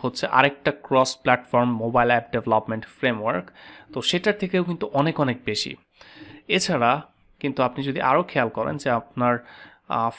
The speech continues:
Flutter-এর কিন্তু এই যে আরেকটা টুলস রয়েছে, যেটার মাধ্যমে কিন্তু আপনি no code,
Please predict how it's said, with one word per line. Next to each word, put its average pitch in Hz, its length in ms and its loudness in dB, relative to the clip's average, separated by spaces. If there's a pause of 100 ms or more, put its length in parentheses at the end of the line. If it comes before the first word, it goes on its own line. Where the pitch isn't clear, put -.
Flutter-এর 156 480 2
কিন্তু 147 560 -2 (520)
এই 127 100 -6
যে 123 80 -2
আরেকটা 131 400 2
টুলস 165 320 0
রয়েছে, 110 260 -2
যেটার 131 280 -4
মাধ্যমে 139 300 -2
কিন্তু 143 300 -4
আপনি 117 380 -4
no 151 200 4 (140)
code, 120 160 0